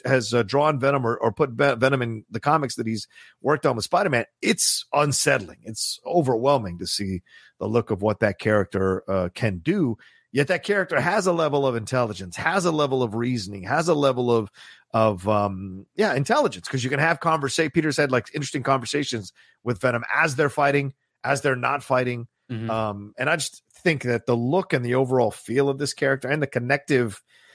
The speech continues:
Speaker 1: um, grafting that he does onto Parker makes him a formidable villain for Peter, 'cause he almost seems to know every move Peter's gonna make.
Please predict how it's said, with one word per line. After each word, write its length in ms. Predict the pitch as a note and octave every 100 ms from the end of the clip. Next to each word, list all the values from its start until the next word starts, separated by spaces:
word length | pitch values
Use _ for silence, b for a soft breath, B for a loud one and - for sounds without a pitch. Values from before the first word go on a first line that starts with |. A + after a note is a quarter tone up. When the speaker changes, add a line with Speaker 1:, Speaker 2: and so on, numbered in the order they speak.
| b b b
Speaker 1:
um, 1040 | A2+ A2 G#2+ G2+ G2 F#2+ G2 G#2 G2 - _ -
grafting 800 | C3 C#3 E3 - C4+ C4+ D4 C#4 _
that 140 | F3
he 60 | F3+
does 480 | D#3+ F3+ F#3+ E3 F#3 -
onto 220 | F3+ E3+
Parker 460 | - F3 - E3
makes 300 | C3+ C3 A#2
him 140 | C3+ A#2+
a 60 |
formidable 840 | G2+ - - F3 G#3 E3+ B2 A2 G2
villain 340 | A2 A#2+ G2+
for 140 | F2 F#2
Peter, 280 | C3+ C#3
'cause 180 | G2+ F#2+
he 60 | G#2
almost 220 | B2 A#2+
seems 180 | A#2+ G#2+
to 100 | G2
know 240 | G#2 A#2 -
every 240 | A2+ G2+
move 320 | G2+ G#2 G#2 -
Peter's 300 | G#2 F#2 -
gonna 160 | F2+
make. 420 | E2+ C3 B2 -